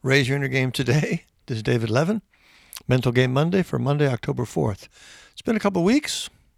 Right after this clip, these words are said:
Sorry about that. Looks like that's gonna be what happens now and then. <laughs> Didn't plan it, but I get to the Monday and some-, I'm, sometimes I'm like, "Hmm, yeah, I got nothing."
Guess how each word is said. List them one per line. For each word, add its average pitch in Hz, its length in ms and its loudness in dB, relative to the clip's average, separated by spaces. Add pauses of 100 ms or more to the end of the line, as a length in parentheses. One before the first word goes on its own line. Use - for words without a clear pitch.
Sorry 165 220 -2
about 143 260 0
that. - 360 -4 (1120)
Looks 139 160 -4
like 135 100 -2
that's 127 200 -2
gonna 127 160 -4
be 123 120 -2
what 123 180 0
happens 151 500 -4 (320)
now 139 160 0
and 135 100 -2
then. 139 200 0 (1040)
<laughs> 190 280 -10
Didn't 175 220 0
plan 190 320 2
it, 202 220 -4 (520)
but 131 80 2
I 135 80 6
get 139 200 2
to 156 40 -8
the 151 100 -2
Monday 156 380 2
and 156 80 0
some-, - 180 -8
I'm, 135 240 -4
sometimes 147 400 -2
I'm 143 120 2
like, 139 240 -2
"Hmm, 233 80 -4 (280)
yeah, 247 140 -6 (880)
I 220 140 -4
got 240 160 0
nothing." 190 320 -2